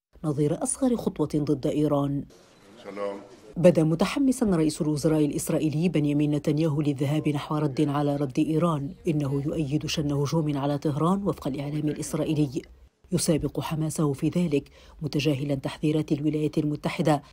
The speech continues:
Speaker 1: من تبعات ذلك على المنطقة.
Speaker 2: أني
Speaker 1: ورغم مناقشة مجلس الحرب الإسرائيلي خططا عسكرية للرد على إيران عبر اجتماعاته، إلا أن ضغوطا دولية كبيرة تمارس على إسرائيل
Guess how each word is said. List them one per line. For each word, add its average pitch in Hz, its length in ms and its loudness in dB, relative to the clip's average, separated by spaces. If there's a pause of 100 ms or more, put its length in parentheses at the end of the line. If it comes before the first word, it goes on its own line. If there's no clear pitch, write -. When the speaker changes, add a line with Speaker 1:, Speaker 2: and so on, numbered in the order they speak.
Speaker 1:
من 147 120 0
تبعات 143 440 2
ذلك 220 380 2
على 147 200 2
المنطقة. 147 680 0 (240)
Speaker 2:
أني 107 300 2 (220)
Speaker 1:
ورغم 143 380 6
مناقشة 143 500 -2
مجلس 147 360 -2
الحرب 147 300 -2
الإسرائيلي 156 680 0
خططا 160 480 -2
عسكرية 156 580 -2
للرد 151 440 -2
على 156 220 -2
إيران 170 420 0
عبر 151 200 -2
اجتماعاته، 151 680 0 (440)
إلا 165 280 2
أن 277 180 4
ضغوطا 208 380 2
دولية 175 440 4
كبيرة 160 540 2
تمارس 151 480 0
على 151 300 0
إسرائيل 160 560 0